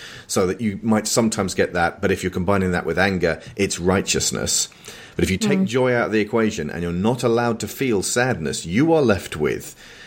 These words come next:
Speaker 1: double disgust, which is prejudice, disgust and fear, which is revulsion, disgust and anger, which is loathing,
Speaker 2: Mm.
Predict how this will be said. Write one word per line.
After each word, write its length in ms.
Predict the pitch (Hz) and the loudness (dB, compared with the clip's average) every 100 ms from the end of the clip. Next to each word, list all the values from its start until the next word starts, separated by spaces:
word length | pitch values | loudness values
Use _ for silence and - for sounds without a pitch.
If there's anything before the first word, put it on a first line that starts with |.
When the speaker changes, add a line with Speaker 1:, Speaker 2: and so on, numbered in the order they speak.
| - | -2
Speaker 1:
double 300 | 127 131 165 | 2 4 4
disgust, 520 | 151 143 - 123 - | 2 2 2 2 2
which 180 | 104 - | 0 -2
is 100 | 82 | -6
prejudice, 680 | - 107 98 107 107 123 - | -4 0 2 2 2 0 -2
disgust 520 | - 87 - 131 - | -2 -2 0 0 0
and 140 | 117 107 | -2 -2
fear, 300 | - 110 110 | 4 6 6
which 260 | 92 - | 2 0
is 140 | 90 87 | -2 0
revulsion, 840 | 90 82 73 82 98 - 107 123 - - - - - - - - | -2 0 0 0 0 0 0 -2 -10 -18 -20 -20 -20 -20 -14 -4
disgust 440 | 98 - 117 - | 0 2 2 0
and 160 | 101 - | -2 2
anger, 280 | 110 107 | 4 4
which 220 | 98 90 - | 4 2 -2
is 100 | 80 | -4
loathing, 720 | 85 90 98 101 120 143 147 - - _ _ _ _ _ _ _ | 0 4 4 4 0 0 -6 -10 -20 _ _ _ _ _ _ _
Speaker 2:
Mm. 320 | 208 190 190 | 2 4 4